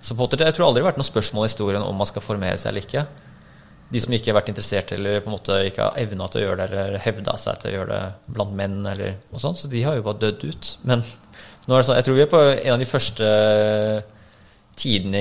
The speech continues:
i vår menneskehistorie hvor man f-, velger det bort, da. Man fa-,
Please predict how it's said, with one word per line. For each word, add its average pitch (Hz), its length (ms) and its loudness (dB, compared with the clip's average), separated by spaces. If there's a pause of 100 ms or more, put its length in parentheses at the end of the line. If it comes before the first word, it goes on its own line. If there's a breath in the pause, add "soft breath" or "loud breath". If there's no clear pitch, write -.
i 104 320 -2
vår 104 240 0
menneskehistorie 95 560 -6
hvor 101 640 -6
man 110 100 0
f-, 107 240 -4
velger 101 300 0
det 104 60 -4
bort, - 200 -6
da. 117 120 0 (100)
Man 107 160 -4
fa-, - 160 -2